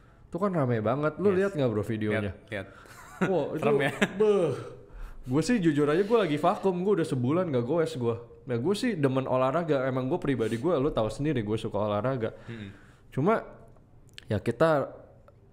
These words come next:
Speaker 1: gue, gue me-, menyadarkan diri untuk berhati-hati lah.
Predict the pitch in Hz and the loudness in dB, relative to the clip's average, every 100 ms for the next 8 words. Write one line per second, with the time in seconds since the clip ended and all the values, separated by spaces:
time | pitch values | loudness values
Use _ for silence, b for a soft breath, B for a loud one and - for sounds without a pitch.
0 | - - 156 196 226 202 - 160 165 160 | -14 2 4 6 6 6 2 0 2 2
1 | 156 - 151 156 151 143 143 143 147 135 | -2 -6 0 4 4 6 4 4 2 4
2 | 131 175 165 139 123 135 - 131 120 120 | 4 4 2 0 -2 -4 -4 0 2 2
3 | 120 123 113 107 139 135 92 | 2 0 0 -2 0 0 0